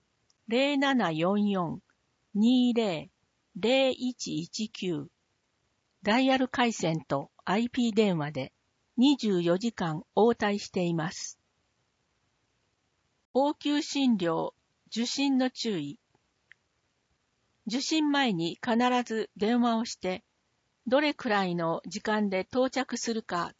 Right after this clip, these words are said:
伝えてください。特に診療の開始や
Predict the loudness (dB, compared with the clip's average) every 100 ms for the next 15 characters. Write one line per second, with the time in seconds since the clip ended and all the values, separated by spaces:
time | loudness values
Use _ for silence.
0 | -6 0 0 0 -6 -6 -8 -6 -8 -8
1 | -14 _ _ _ _ _ _ -8 -6 -2
2 | -2 -2 -8 _ _ _ -16 -2 2 2
3 | 2 0 -2 0 0 0 -2 -2 -2